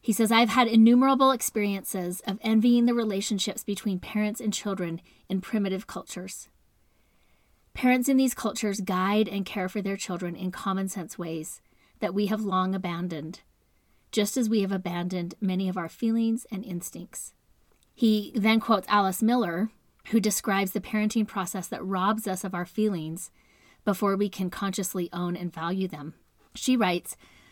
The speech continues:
"We have all developed the art of not experiencing feelings. For a child can only experience his feelings when there is somebody there who accepts him fully,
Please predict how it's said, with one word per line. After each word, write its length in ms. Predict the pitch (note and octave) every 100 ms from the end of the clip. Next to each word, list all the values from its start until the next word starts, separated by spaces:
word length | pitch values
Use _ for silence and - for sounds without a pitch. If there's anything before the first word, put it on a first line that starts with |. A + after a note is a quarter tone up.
| _ -
"We 120 | A#3+
have 120 | A3 -
all 180 | G#3+ A#3
developed 420 | A#3+ A3+ G3 F#3
the 140 | G3+
art 400 | - F3 F3 - -
of 140 | F#3+
not 240 | F#3+ F3 F3+
experiencing 640 | F3+ F#3+ E3+ D#3+ - F3
feelings. 640 | E3 G3+ F#3+ D3+ D#3 - _ _ _ _ _ _ _ _ _
For 160 | A3+
a 60 | G#3+
child 320 | - D4+ D4
can 140 | A3+
only 220 | F3 G#3 A3
experience 520 | - - G3 F3 -
his 180 | F#3+ -
feelings 560 | A3+ G3 E3+ E3+ - _ _ _ -
when 140 | G#3
there 100 | F#3
is 80 | F#3
somebody 300 | G#3+ A3 A3
there 220 | G3 F3+
who 180 | G3+ F#3
accepts 380 | - A3 - -
him 120 | B3
fully, 540 | - G#3+ G3 G3 G#3